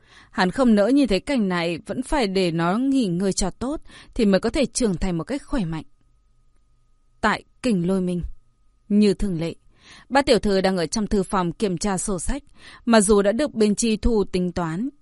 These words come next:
nhưng nàng vẫn phải đích thân tính toán lại. Việc làm ăn của Kình Lôi Minh càng ngày càng được mở rộng, nhưng cũng đồng nghĩa với việc có nhiều chuyện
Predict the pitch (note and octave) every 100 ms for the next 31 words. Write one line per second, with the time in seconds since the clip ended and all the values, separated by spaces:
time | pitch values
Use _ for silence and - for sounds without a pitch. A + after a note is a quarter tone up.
0 | - A3 A3 G3+ G3 E3 D#3 - A3 G3
1 | D4 - D4 G#3 - - A#3 G#3 D#3+ D3
2 | F3 B3 - _ _ _ _ - - G#3+
3 | G#3+ A3 G3+ G3 G3+ F#3 G3 F#3 G3 G3
4 | F#3+ F#3+ A#3 G3+ F#3 F3 F#3 F#3 G#3 G3
5 | D#3 E3 - _ _ - A3 - G3 A#3
6 | G#3 E3+ F#3+ A#3 F#3 C#4 B3 F#3 G#3 C4
7 | F#3+ -